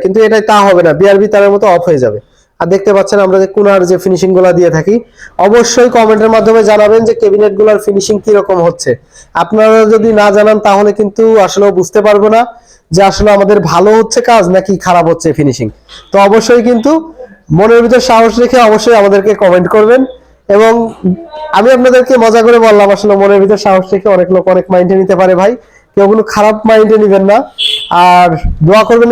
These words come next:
ইনশাল্লাহ এর থেকে যেন ভালো ভালো ক্যাবিনেটের ভিডিও যেন নিয়ে আসতে পারি আপনাদের সামনে, যেন তৈরি করতে পারি। বাংলাদেশ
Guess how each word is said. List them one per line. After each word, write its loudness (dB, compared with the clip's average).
ইনশাল্লাহ 0
এর -4
থেকে -2
যেন 2
ভালো 2
ভালো 2
ক্যাবিনেটের 0
ভিডিও 0
যেন 0
নিয়ে 2
আসতে -8
পারি -2
আপনাদের -4
সামনে, 0
যেন 2
তৈরি 2
করতে 0
পারি। 2
বাংলাদেশ 2